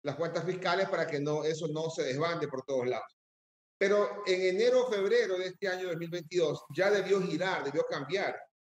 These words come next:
Eh, el discurso este de que la gente le decía, "Oye, el precio del petróleo está a cien, ¿van a gastar algo más?". La respuesta que se tenía de parte de finanzas era, "Pero esperemos que, esperemos un, un poquito, porque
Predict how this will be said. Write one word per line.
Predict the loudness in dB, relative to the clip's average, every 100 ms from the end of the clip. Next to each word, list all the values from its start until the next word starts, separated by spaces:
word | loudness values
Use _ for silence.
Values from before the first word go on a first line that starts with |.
| _
Eh, | -4 0
el | 0
discurso | 0 -2 -2 0 0
este | 0 2
de | 0 0
que | -4
la | -2
gente | -2 -2 -6
le |
decía, | -4 -2 0
"Oye, | 2 2 2
el | 0
precio | -4 -2 -2
del | -2
petróleo | -4 -2 0 0
está | 0 -2 -2 0
a | -2 -4
cien, | -6 -4 -2 -2 -4 -8 -16 _ _ _ _ _
¿van | 0 2
a | 2
gastar | 2 0 0
algo | 2 0 -2
más?". | -2 -2 -6 -10
La | -4 -2
respuesta | -2 -4 -2 -2
que |
se | -2 -4
tenía | -4 -6 -2 -2 -2 -6 -14 _ _
de | -2
parte | 0 0 0
de |
finanzas | 0 0 0 0
era, | 0 0
"Pero | -2
esperemos | -2 0 -2 -2 -2
que, | -4 -4 -8
esperemos | -6 0 2 2 0
un, | 0 -4
un |
poquito, | -4 -2 -2 0 0
porque | 0